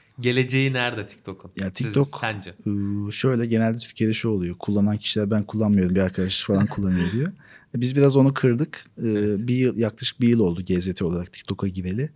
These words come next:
Speaker 2: E, orada biraz daha, e, yayıncılık yapmaya çalışıyoruz. Tabii TikTok'un kendi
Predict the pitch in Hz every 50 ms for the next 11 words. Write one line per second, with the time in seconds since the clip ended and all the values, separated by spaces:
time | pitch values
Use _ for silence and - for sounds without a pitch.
0 | - _ _ _ - _ _ _ _ 117 104 101 92 101 117 113 107 107 101 107
1 | 104 101 98 - 104 95 98 110 104 - - - 101 104 104 95 90 92 92 95
2 | 98 95 - - - 104 107 101 101 98 104 101 101 - 101 92 - - 101 98
3 | 101 - 101 101 - - 120 120 160 175 - - - - 127 123 117 - - -
4 | 117 117 131 135 135 - 123 113 113 113 113 123 123 127 -